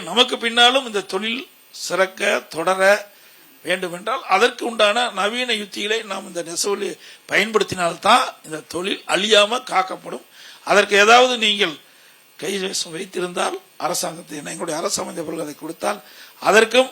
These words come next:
உங்களுக்கு வசதி செய்து கொடுக்கப்படும். தொழிலாளருடைய நலன் கருதி அவர்களுக்கு எங்களால் முடிந்த உதவி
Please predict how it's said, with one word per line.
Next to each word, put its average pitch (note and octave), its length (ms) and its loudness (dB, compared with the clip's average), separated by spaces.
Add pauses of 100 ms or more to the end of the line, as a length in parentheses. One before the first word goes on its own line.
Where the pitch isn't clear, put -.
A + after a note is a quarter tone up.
உங்களுக்கு F#3 400 0
வசதி F3+ 200 0
செய்து E3+ 220 -4
கொடுக்கப்படும். D#3 560 -10
தொழிலாளருடைய F#3+ 560 2
நலன் E3+ 260 -6
கருதி D#3 340 -8 (1500)
அவர்களுக்கு G#3 460 2 (400)
எங்களால் F#3+ 420 -4
முடிந்த F#3 280 -8
உதவி G3+ 180 -6